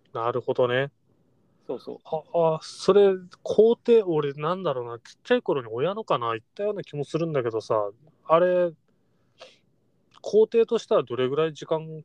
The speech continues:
Speaker 1: 使うんかな？
Speaker 2: いやね、十分、十五分よ。で、
Speaker 1: あ、そんな感じで行けちゃうんだ。
Speaker 2: そうそうそう。で、なんかさ、こ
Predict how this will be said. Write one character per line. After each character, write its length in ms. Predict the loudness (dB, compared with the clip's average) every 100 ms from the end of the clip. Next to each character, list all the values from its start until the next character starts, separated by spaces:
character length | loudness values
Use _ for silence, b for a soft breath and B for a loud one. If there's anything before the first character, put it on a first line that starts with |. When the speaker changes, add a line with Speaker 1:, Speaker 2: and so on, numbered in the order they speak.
| -20
Speaker 1:
使 260 | -6 -2
う 60 | 0
ん 360 | -2 -6 -8 -12
か 200 | -12 -12
な？ 140 | -12 -16 _ _ _ _ -10
Speaker 2:
い 40 |
や 200 | -6 -2
ね、 140 | -2
十 220 | -2 -8 -10 -2
分、 120 | 0
十 140 | 2
五 120 | 2 2
分 140 | 0
よ。 160 | -4 -12 _ _ _ _ _
で、 340 | 0 2 0 0
Speaker 1:
あ、 100 | -2 _ _
そ 260 | -6 -2
ん 100 | -2
な 100 | -2
感 160 | -2 -2
じ 100 | 4
で 80 | 4
行 80 | 4
け 80 |
ち 80 | 4
ゃ 40 | 4
う 80 |
ん 0 |
だ。 100 | 4 -2
Speaker 2:
そ 100 | -6
う 40 | -8
そ 20 |
う 40 |
そ 160 | -10 -14
う。 760 | _ _ _ _ _ _ _ -2
で、 80 |
な 100 | 0
ん 40 | 0
か 100 | -2
さ、 240 | -4 -6 -10 _ _
こ 460 | -6 -4 -2 -4